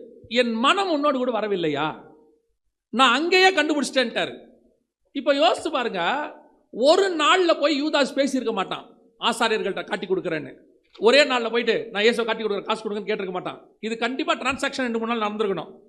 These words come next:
போய் பேச்சுவார்த்தை நடந்திருக்கணும், எல்லாம் நடந்திருக்கணும். ஒவ்வொரு முறையும் பேசிட்டு பேசிட்டு யார்கிட்ட வந்திருக்கிறான்? இயேசு கிறிஸ்துட்ட வந்துக்கிறான்.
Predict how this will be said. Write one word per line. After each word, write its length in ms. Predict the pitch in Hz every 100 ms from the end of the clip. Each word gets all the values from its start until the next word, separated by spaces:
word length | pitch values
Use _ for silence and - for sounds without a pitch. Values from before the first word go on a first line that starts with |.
| _ _ -
போய் 160 | 226
பேச்சுவார்த்தை 580 | 226 226 226 214 202 202
நடந்திருக்கணும், 300 | 190 190 190
எல்லாம் 240 | 233 262
நடந்திருக்கணும். 500 | 226 208 175 135 - - _ _
ஒவ்வொரு 480 | - 285 349 427 392
முறையும் 380 | 349 330 359 381
பேசிட்டு 440 | 294 339 349 330
பேசிட்டு 280 | 311 302 320
யார்கிட்ட 240 | 262 - 247
வந்திருக்கிறான்? 520 | 196 175 147 117 - - - _ _ _ _ _ -
இயேசு 320 | 262 359 320
கிறிஸ்துட்ட 200 | 302 294
வந்துக்கிறான். 600 | 233 233 220 185 156